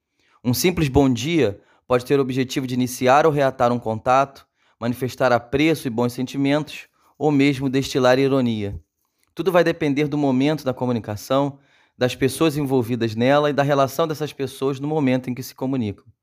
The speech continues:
Quando entendemos isso, entendemos também que as ideias e as palavras que escolhemos usar e aquelas que escolhemos não usar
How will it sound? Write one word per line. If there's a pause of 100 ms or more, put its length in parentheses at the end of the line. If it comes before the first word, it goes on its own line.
(600)
Quando
entendemos
isso, (280)
entendemos
também
que
as
ideias
e
as
palavras
que
escolhemos
usar (320)
e
aquelas
que
escolhemos
não
usar